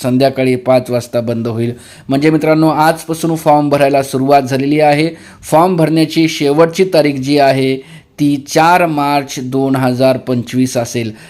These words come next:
आणि वेबसाइट असेल बघा फॉर्म भरण्याची, बॉम्बे हायकोर्ट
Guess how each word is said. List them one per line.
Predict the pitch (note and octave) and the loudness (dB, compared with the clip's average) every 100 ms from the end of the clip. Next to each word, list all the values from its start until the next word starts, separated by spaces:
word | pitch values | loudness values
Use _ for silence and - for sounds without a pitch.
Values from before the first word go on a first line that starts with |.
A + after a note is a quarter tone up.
| - | -8
आणि | A2+ B2+ B2+ | 0 2 2
वेबसाइट | B2+ C3 - D#3+ F3 F3 | 2 0 -2 2 4 4
असेल | D#3 E3 D#3 | 2 0 -2
बघा | D3+ D3+ | 0 0
फॉर्म | D3 D3+ D3 C#3+ | 0 0 0 0
भरण्याची, | C#3+ C#3 C#3+ C3+ C#3+ C#3+ D3 D3+ - - _ B2+ | -2 -2 -4 -4 -4 -2 -2 -6 -18 -20 _ -10
बॉम्बे | A#2 C#3+ E3 F3 G3 | -2 2 2 4 2
हायकोर्ट | F#3 D3+ D3 C#3+ D3 C#3 C3+ | 4 2 0 0 0 2 0